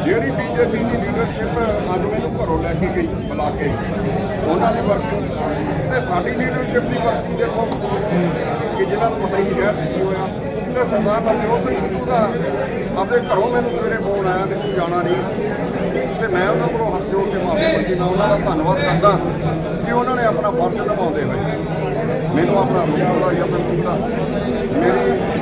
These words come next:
ਮੈਂ ਸਮਝਦਾ ਕਿ ਉਹਨਾਂ ਨੇ ਮੇਰੇ ਕੰਮ ਦੀ ਕਦਰ ਪਾਈ, ਮੈਂ ਉਹਨਾਂ ਦਾ ਧੰਨਵਾਦ ਕਰਦਾ। ਪਰ ਜਿਹੜਾ ਮੈਂ ਫੈਸਲਾ ਲਿਆ ਸੀ, ਅਸੀਂ ਉਹਦੇ ਮਨ ਉੱਪਰ ਮਾਫੀ ਮੰਗੀ ਕਿ ਹੁਣ ਮੈਂ ਨਹੀਂ ਰੁਕਦਾ,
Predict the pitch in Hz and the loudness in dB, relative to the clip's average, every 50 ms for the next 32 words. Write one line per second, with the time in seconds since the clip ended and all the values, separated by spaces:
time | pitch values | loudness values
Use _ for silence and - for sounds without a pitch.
0 | - - - 294 320 381 - - - - - - - 208 202 185 180 202 208 220 | -2 0 0 0 2 2 2 0 0 2 2 2 2 2 0 0 0 0 0 2
1 | 220 214 - - - - 190 190 196 190 - - 175 175 180 196 190 196 - - | 2 2 2 0 0 0 0 0 0 0 0 0 0 0 0 0 0 -2 0 0
2 | 165 156 175 185 170 160 185 180 180 180 180 180 175 185 - 185 180 - 170 170 | 0 2 2 2 2 2 2 2 2 2 2 2 2 2 2 2 0 0 0 0
3 | 160 151 - 165 175 - - - - - 185 - 175 - - - - - - - | 0 0 0 0 0 0 0 0 2 2 2 2 2 0 0 0 0 0 0 0
4 | - - - - 247 247 - - - - - - - - 269 269 277 285 - - | 0 0 -2 -2 -2 0 0 0 0 0 -2 -2 -2 0 0 2 2 2 2 0
5 | - - - - - - - - - - - - - - - - - - - - | -2 -2 -2 -4 -2 -2 -2 -2 -2 -2 -2 -2 0 2 4 4 6 6 6 6
6 | - - - 160 - - - - - - - - 185 - - - - - - - | 6 6 4 4 4 4 4 4 2 2 2 2 2 2 2 0 0 0 0 0
7 | - - - - - 247 - - 359 - - - - - 294 175 175 180 - 175 | 2 2 2 2 2 2 4 4 2 2 2 2 2 2 2 2 2 2 2 2
8 | 170 - - 175 175 - - 240 - - - - - 226 220 - - 175 175 160 | 2 2 4 4 4 4 2 2 2 0 2 2 2 2 2 2 2 2 4 4
9 | - 160 165 170 170 170 170 170 165 - - - - - - 202 - 196 180 - | 4 2 2 2 2 2 2 0 0 0 -2 -2 0 0 2 2 2 2 0 0
10 | - 180 | 0 0